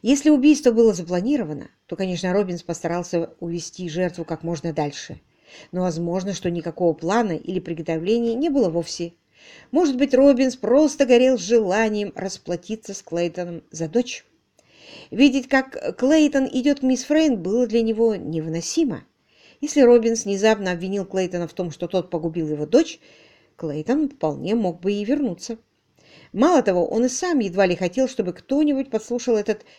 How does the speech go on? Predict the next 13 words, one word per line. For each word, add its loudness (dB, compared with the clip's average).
неприятный 0
разговор. -2
Для 6
разговора 2
очень -4
удобна -2
столовая. 0
Она 0
находится 2
в -18
противоположном 0
конце -2
дома 0